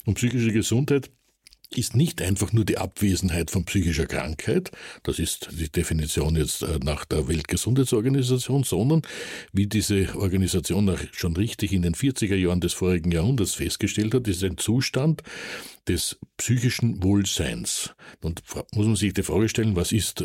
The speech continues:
psychisches Wohlsein? Wann habe ich das erreicht?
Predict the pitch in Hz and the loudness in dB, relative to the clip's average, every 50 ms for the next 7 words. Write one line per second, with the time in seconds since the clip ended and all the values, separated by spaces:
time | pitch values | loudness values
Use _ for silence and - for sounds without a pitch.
0 | - - - - 101 85 92 80 78 71 - - 73 82 101 101 - - 95 120 | -8 -6 -2 -2 0 2 2 0 0 -2 -2 0 2 2 2 2 0 0 0 2
1 | 139 113 95 85 73 82 90 95 90 - - - 78 - - - - - 73 - | 2 2 2 2 0 0 -2 -2 -4 -2 -2 -2 -2 -2 -4 -6 -6 -6 -6 -4
2 | - 64 71 98 175 180 - - | -2 -2 0 0 0 -2 -4 -12